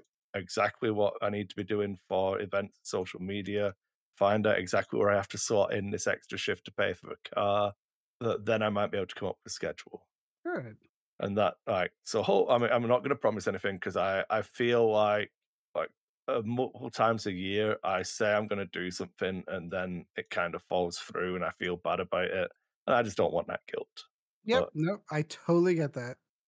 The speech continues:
Speaker 1: I, I feel like there is potential there, and it's just gonna be what I decide to prioritize. If I decide to prioritize sitting at a table doing drawings and, and that and not sure, you know, I could stream it,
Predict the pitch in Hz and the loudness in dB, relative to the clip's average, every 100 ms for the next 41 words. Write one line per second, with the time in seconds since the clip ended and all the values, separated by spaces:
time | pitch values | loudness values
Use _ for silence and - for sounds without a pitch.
0 | _ 131 117 - 110 101 - 131 135 131 | _ 4 4 6 4 2 2 6 8 8
1 | 123 117 110 - - - 107 104 104 104 | 6 6 4 2 -6 -2 2 4 4 2
2 | 98 90 - - _ _ _ - 120 - | -2 -8 -12 -14 _ _ _ -10 -8 -2
3 | 127 107 - 98 92 90 87 87 85 78 | 0 0 -2 -4 -4 -4 -2 -2 -2 -4
4 | 107 90 - 92 - 110 101 87 95 95 | -4 -4 -6 -8 -4 -4 -2 -2 -2 -2
5 | 92 101 98 95 90 - 95 90 87 - | 0 2 2 0 -2 -2 0 0 -4 -4
6 | - 90 85 - 90 113 107 104 104 107 | 0 2 0 2 2 4 4 2 0 2
7 | 107 110 - 98 101 98 98 95 95 95 | 2 2 -2 2 2 2 2 2 2 0
8 | 92 - _ _ _ - - 127 113 - | -4 -14 _ _ _ -6 0 0 0 -2
9 | - 107 101 101 101 92 90 98 98 101 | 0 2 2 0 -2 -4 -2 2 2 2
10 | 104 101 101 90 85 85 82 69 _ _ | 0 -4 -6 -4 -4 -4 -6 -10 _ _
11 | _ _ 107 92 95 92 90 87 90 98 | _ _ -6 -2 2 2 2 -2 2 2
12 | - _ - - 104 98 - 104 92 80 | 0 _ -2 2 4 2 0 0 2 0
13 | 78 _ _ _ _ - 95 - 123 135 | -2 _ _ _ _ -2 -2 0 -2 0
14 | - - 98 90 101 120 | -4 0 0 0 0 0